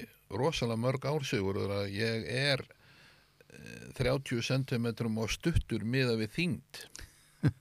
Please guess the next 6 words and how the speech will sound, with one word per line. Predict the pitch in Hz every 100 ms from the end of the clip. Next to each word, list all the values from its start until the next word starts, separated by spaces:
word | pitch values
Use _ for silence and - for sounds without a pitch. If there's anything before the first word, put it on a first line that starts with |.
| - - _ - - - - _ 143 - - - - - - - - -
Og | 147 98
það | - 123
er | 135 131
auðvitað | 123 113 -
háir | 151 208 220 123 90
manni, | 87 82 139